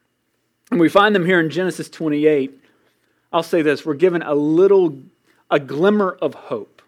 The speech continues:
okay? As we see Isaac finally, finally at this point, surrender to the plans and promises of God. There in verse one, we're told that he called, that he, that Isaac called Jacob and blessed him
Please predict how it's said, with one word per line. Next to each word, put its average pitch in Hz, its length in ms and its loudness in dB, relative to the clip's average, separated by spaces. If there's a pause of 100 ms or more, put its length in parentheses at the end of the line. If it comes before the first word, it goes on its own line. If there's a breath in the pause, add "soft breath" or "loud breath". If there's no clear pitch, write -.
(160)
okay? 151 400 -4 (500)
As 160 140 0
we 180 80 0
see 196 300 -4
Isaac 180 520 4
finally, 202 680 0
finally 220 520 -2
at 175 60 -6
this 190 160 0
point, 151 300 -6
surrender 180 800 0
to 160 160 -6
the 170 120 -2
plans 190 440 -4
and 165 160 -4
promises 165 480 -4
of 139 140 -6
God. 123 320 -4 (220 soft breath)
There 185 140 4
in 175 80 2
verse 156 280 2
one, 156 260 -2
we're 143 80 -2
told 170 200 -2
that 160 80 0
he 147 160 -2 (320 loud breath)
called, 214 500 4
that 175 140 4
he, 165 200 -2 (560 soft breath)
that 156 140 4
Isaac 160 380 4
called 202 440 4
Jacob 147 640 2 (100)
and 139 260 -6
blessed 175 460 -2
him 160 320 -4